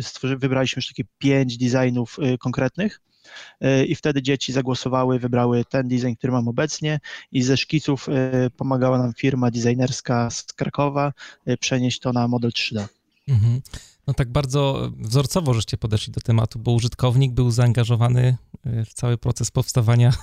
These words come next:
Speaker 2: <laughs> robota od początku, można powiedzieć.
Speaker 1: Tak, to też wynika z tego, że zanim zaczęli-, zajęliśmy się Fotonem,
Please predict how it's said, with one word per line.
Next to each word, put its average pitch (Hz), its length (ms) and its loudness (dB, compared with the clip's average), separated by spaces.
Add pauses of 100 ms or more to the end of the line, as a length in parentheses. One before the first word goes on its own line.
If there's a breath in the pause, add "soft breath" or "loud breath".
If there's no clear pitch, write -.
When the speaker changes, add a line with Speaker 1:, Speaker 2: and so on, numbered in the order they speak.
Speaker 2:
<laughs> - 200 -4
robota - 360 -2
od 127 120 -2
początku, - 480 -2
można 107 240 -2
powiedzieć. 123 480 -12 (1040 loud breath)
Speaker 1:
Tak, 127 300 -2
to 180 120 0
też 165 200 2
wynika 156 540 -2
z - 100 -6
tego, 139 300 -2
że 127 440 0
zanim 131 400 0
zaczęli-, 127 340 0
zajęliśmy 127 480 0
się 131 120 -4
Fotonem, 127 560 -4